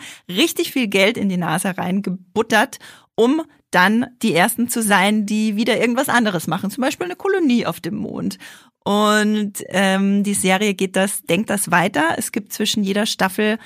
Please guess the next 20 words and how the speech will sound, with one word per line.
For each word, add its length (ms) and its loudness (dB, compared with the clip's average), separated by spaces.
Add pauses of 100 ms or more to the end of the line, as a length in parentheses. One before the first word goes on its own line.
(340)
einen 640 2
Sprung 480 -2
von 220 -2
ein 220 -2
paar 220 -4
Jahren. 640 0
Wir 120 0
folgen 300 2
aber 180 2
trotzdem 400 -2
immer 240 0
denselben 1400 -2 (440)
Leuten. 540 2
Das 200 0
sind 160 0
vor 120 -2
allem 260 0
nasa-mitarbeiterinnen 1400 0 (120)
und 760 -2
AstronautInnen, 1200 0